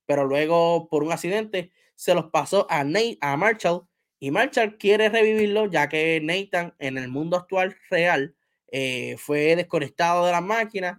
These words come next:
y está a punto de morir, pero Marshall sabe que él está vivo en algún lado. So, Marshall va a la Existencia, donde va a buscar a su mejor amigo, y de verdad que el cómic está buenísimo. Además del arte y los colores, como les dije,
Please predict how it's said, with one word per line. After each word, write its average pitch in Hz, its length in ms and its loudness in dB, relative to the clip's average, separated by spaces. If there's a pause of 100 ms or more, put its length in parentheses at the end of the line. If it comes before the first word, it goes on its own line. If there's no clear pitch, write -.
y 127 280 -10
está 123 220 -6
a 135 80 -6
punto 151 200 -6
de 165 40 -4
morir, 226 300 -6
pero 226 380 -2 (260)
Marshall 143 340 -6
sabe 208 420 4 (360)
que 135 300 -2
él 151 100 0
está 170 240 0
vivo 196 320 4
en 165 60 -2
algún 143 320 0
lado. 127 260 -4 (220)
So, 208 320 2
Marshall 220 500 -2
va 254 120 2
a 226 140 4
la 226 60 4
Existencia, 214 800 -2 (340)
donde 156 880 0
va 160 80 0
a 180 40 2
buscar 196 400 2
a 175 120 -2
su 185 140 -4
mejor 190 260 0
amigo, 190 480 -4 (320)
y 170 140 0
de 175 100 4
verdad 160 200 0
que 202 60 0
el 202 120 -4
cómic 208 280 -2
está 139 300 -6
buenísimo. 160 560 -4
Además 147 280 -2
del 214 180 0
arte 214 560 0
y 185 100 -4
los 175 140 -2
colores, 160 300 2
como 160 200 -2
les 135 100 -2
dije, 156 340 -4